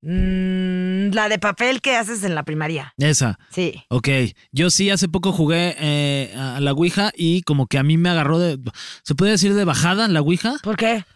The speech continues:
Speaker 2: Porque como que se fue contra mí y la verdad es que sí sentí como que se me bajó la energía muy fuerte.
Speaker 1: Uf.
Speaker 2: O sea, sí sentí como... y que t-, t-, sentía como mucho frío en el cuerpo. O sea, sí estuvo raro.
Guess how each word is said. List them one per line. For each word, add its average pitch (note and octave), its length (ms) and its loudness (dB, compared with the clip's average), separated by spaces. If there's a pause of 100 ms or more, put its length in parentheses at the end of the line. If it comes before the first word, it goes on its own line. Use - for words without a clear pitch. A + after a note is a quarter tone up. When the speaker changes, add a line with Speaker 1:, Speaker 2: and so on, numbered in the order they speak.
Speaker 2:
Porque D3+ 280 2
como D#3 240 2
que D#3 120 0
se D#3 120 2
fue F3 160 2
contra F3+ 280 2
mí F#3+ 300 2 (300)
y C#3 160 2
la D3 100 4
verdad D#3+ 140 2
es E3+ 80 -2
que F3 120 0
sí E3+ 120 2
sentí E3 340 0
como D3+ 580 2
que C3+ 100 -2
se C#3 100 0
me C3+ 100 2
bajó C3 260 0
la D#3 220 2
energía C#3 400 0
muy C#3+ 140 2
fuerte. B2 440 -2 (140)
Speaker 1:
Uf. F3+ 260 -6
Speaker 2:
O B2+ 40 2
sea, C#3 120 2
sí C3 120 0
sentí D3+ 300 0
como... B2+ 560 0 (260)
y A#2+ 100 -4
que C#3 100 0
t-, C3 180 -4 (100)
t-, A2+ 140 -6 (100)
sentía C#3 300 0
como D#3 180 2
mucho C#3+ 240 2
frío C#3 160 2
en C3+ 60 2
el B2+ 80 2
cuerpo. C#3+ 680 0 (360)
O - 100 -2
sea, C3 160 0
sí - 140 0
estuvo D3 340 2
raro. - 500 -8